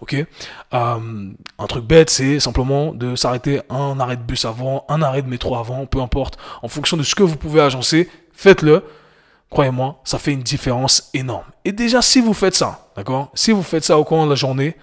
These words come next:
franchement, pensez pas cardio, ou vous n'êtes pas obligé de penser cardio pour augmenter votre dépense énergétique. Si vous agencez plus de mouvements au courant de la journée,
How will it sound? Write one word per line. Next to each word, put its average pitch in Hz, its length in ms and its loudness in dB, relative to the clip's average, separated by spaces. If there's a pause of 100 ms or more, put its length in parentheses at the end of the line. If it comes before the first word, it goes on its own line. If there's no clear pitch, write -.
(680)
franchement, 160 580 2 (440)
pensez 151 200 2
pas 143 160 2
cardio, 131 480 -2 (120)
ou - 80 -6
vous 135 100 -4
n'êtes 151 160 -2
pas 170 100 4
obligé 147 380 0
de 139 40 -2
penser 135 320 -2
cardio 135 440 -2 (200)
pour 139 140 -2
augmenter 135 340 -4
votre 127 220 -6
dépense 127 360 -4
énergétique. 107 520 -6 (160)
Si - 160 -6
vous 135 180 -4
agencez 156 380 2
plus 233 240 0
de 180 80 2
mouvements 165 420 2
au 139 60 -6
courant 214 240 2
de 185 60 4
la 165 80 8
journée, 143 360 -2